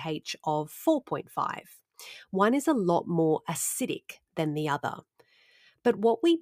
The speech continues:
don't talk as much about is the P K A value of the individual acid or acids that are being formulated into this finished product, and what playing around with the P H of the finished product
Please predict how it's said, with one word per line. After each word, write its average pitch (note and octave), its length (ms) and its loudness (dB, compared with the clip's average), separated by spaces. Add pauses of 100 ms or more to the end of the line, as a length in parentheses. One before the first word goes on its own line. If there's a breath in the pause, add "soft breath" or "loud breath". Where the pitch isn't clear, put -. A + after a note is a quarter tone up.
(120)
don't D#3+ 340 0
talk - 440 -6 (180)
as E3+ 320 -2
much D3+ 300 -4
about C3+ 440 -2
is G3+ 140 -4
the G#3 120 -2
P - 300 -4
K C#4+ 340 -2 (140)
A F3+ 220 2
value C#3+ 720 -4
of F#3 140 0
the G3+ 200 2
individual F#3+ 920 2
acid D3+ 520 0
or G#3+ 220 2 (100)
acids - 720 -2 (360 loud breath)
that A3 140 6
are A3 80 6
being A3+ 380 4
formulated D#3+ 920 2 (100)
into F3+ 560 0
this D3 220 -4
finished C#3+ 380 -6
product, - 500 -4 (320 loud breath)
and G3 240 4
what G#3 300 4
playing G#3 480 4
around D#3+ 560 4
with D#3 260 -4
the E3 80 -4
P - 340 -6 (160)
H G3 460 -6 (160)
of F3 240 0
the - 80 -10
finished C#3+ 380 -8
product - 520 0